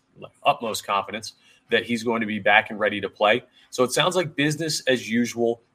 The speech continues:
down there in Clearwater. Everything Rob Thompson had to say about the offseason was positive, about some of the new names they brought in, uh, as far as pitchers. I mean, you got a blast from the <laughs> past with Dave Buchanan coming in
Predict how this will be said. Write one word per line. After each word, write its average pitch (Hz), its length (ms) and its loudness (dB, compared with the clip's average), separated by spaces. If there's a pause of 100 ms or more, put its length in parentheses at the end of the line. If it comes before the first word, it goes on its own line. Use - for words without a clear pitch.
(120)
down 107 480 2
there 98 260 2
in 92 180 -12
Clearwater. 139 680 2 (280)
Everything 113 460 0
Rob 104 240 4
Thompson 104 320 -2
had 95 120 -2
to 95 60 -12
say 104 200 0
about 98 220 -2
the 98 100 -10
offseason 127 540 2
was 117 140 -8
positive, 110 520 0
about - 220 -12
some 101 200 -6
of 92 100 -8
the 95 80 -18
new 95 200 -10
names 127 420 2
they 120 140 4
brought 117 360 6
in, 117 200 2 (420)
uh, - 180 -2
as - 100 -10
far 101 180 0
as 92 100 -4
pitchers. 120 440 -2
I 92 60 -4
mean, 92 160 -8 (320)
you 107 100 -6
got 90 200 4
a - 20 -20 (100)
blast 113 300 4
from 110 120 -6
the 98 100 -6
<laughs> - 100 -18
past 120 440 6
with 110 100 -6
Dave 107 260 0
Buchanan 131 520 4
coming 127 280 4
in 120 220 4